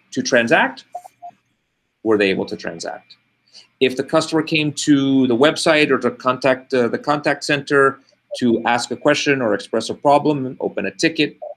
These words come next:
were they able to do that? And hopefully were they able to get it resolved? And then we can talk about things like less effort and all that stuff, but did they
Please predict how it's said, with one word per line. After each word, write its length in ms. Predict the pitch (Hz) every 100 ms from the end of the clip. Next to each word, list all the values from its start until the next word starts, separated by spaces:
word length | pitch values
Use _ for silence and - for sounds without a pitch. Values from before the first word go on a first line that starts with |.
| -
were 260 | 117 160
they 260 | 156 170 156
able 280 | 139 139 120
to 160 | 123 107
do 260 | 95 113
that? 340 | 101 101 160 - _ _ _ _ _ _ _ -
And 100 | 113
hopefully 300 | 120 123 123
were 120 | 113
they 80 | 104
able 180 | 104 104
to 120 | -
get 140 | 98
it 80 | 95 92
resolved? 600 | 90 90 90 87 92 - _ _ _ - - _
And 100 | 139
then 120 | 165 180
we 80 |
can 120 | 165 120
talk 240 | 135 120
about 240 | 104 101
things 200 | 110 101
like 160 | 90 -
less 220 | 90 - -
effort 340 | 143 143 127
and 100 | 104
all 80 | 95
that 100 | 85
stuff, 140 | - -
but 140 | 104 _
did 240 | - 208 185
they 300 | - 151